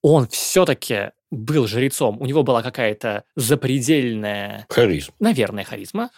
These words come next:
Speaker 1: У него была какая-то внешняя, внеположенная ему истина, которую он сам создал, в которую он верил, которую он транслировал. Он явно делал это. Рерих делал это для себя.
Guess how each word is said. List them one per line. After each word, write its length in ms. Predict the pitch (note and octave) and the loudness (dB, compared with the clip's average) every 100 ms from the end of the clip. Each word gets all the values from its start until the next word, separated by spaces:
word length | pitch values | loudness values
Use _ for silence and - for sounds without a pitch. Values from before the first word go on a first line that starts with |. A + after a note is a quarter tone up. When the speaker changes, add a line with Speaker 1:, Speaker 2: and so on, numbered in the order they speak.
| - | -2
Speaker 1:
У 40 | |
него 180 | F3+ F3+ | 2 4
была 200 | D#3+ E3 | 4 4
какая-то 540 | D3+ - D#3 C3+ C3 C3+ | 0 -4 0 0 0 -4
внешняя, 760 | A2 B2+ D#3+ F#3 - - A2+ | -2 0 2 2 0 -2 -4
внеположенная 760 | A2 F3 F3 F3 D#3 B2 A#2+ B2 | 0 0 4 4 4 2 -4 -2
ему 240 | A2+ B2+ | 0 -2
истина, 520 | - B3+ - - A2+ | 0 -2 0 -2 -2
которую 340 | - C#3+ A#2+ A#2 | 0 2 2 2
он 180 | B2+ G2+ | -2 -6
сам 280 | - G2+ | -8 -8
создал, 480 | - A2+ F#3 C4 C4+ - | -6 -4 -2 -2 -4 -4
в 40 | |
которую 360 | - D#3 C3 C#3 - | -2 4 4 4 6
он 300 | F#3+ C3+ A2 | 6 6 2
верил, 440 | G#2 G3+ F#3+ A#2 - | -2 0 0 -4 -2
которую 240 | D#3 E3+ | 0 2
он 80 | D3+ | 0
транслировал. 640 | C3+ C3 - A#2 A#2 G#2+ - | -2 -4 -4 -6 -8 -12 -4
Он 160 | E3 D#3 | 0 0
явно 460 | C3 G#3 F3+ D#3 | 2 2 2 0
делал 300 | A#2+ A#2 A2 | -4 -6 -6
это. 320 | A2 G#2+ A#2 A#2 _ - | -8 -10 -12 -14 _ -4
Рерих 420 | F3+ E4 F3 - _ - | -2 0 0 -2 _ -6
делал 260 | C#3 C3+ | -2 0
это 180 | G#2+ - | -2 -4
для 120 | G#2+ G2+ | -10 -10
себя. 340 | - F#2+ - | -10 -12 -14